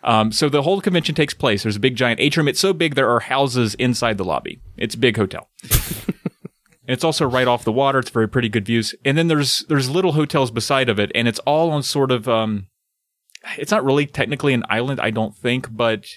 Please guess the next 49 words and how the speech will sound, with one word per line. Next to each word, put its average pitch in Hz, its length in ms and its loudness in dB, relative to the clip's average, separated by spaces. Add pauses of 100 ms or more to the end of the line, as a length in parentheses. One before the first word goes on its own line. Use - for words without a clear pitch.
(340)
it, 135 180 2
it's 147 160 0
basically 165 460 2
its 123 160 -2
own 123 220 2
town, 107 440 -4
this 110 180 -2
little 104 140 -2
place. - 400 -2 (680)
And 113 140 0
so 107 400 2 (280)
there's 107 160 0
eateries 156 460 2
outside 135 440 0
of 120 80 2
it 123 60 0
and - 60 -6
stuff 120 220 -2
like 110 120 0
that. 107 180 0
So 117 80 -4
if 107 100 -8
you 110 60 -2
wanted 110 180 0
to 104 80 -2
leave 120 240 2
and 110 100 -2
go 107 200 2
get, 101 260 -2
like, 78 240 -14
a - 320 -14
pizza 117 320 -2
or 92 120 -2
a 80 40 -6
burger 113 320 2
or 107 60 2
something 107 280 0
like 98 140 -2
that, 92 160 0
you 98 80 -2
can 101 140 2
walk 95 260 0
to 98 160 2
it. 95 60 0
It's - 160 -4
within 95 180 -2
walking 104 260 -4
distance. 92 420 -6
Or, 120 340 0